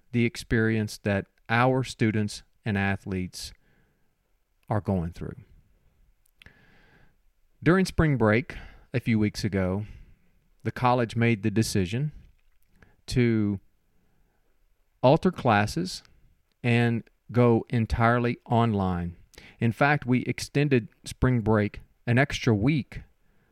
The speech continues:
so that professors and students could adapt and get into position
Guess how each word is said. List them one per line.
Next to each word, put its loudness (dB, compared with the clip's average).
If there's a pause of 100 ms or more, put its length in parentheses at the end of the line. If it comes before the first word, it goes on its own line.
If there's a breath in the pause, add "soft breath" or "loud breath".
(120)
so 0
that 0
professors -2
and -4
students 0
could -4
adapt -2 (600 soft breath)
and 0 (260)
get 2
into 0
position -2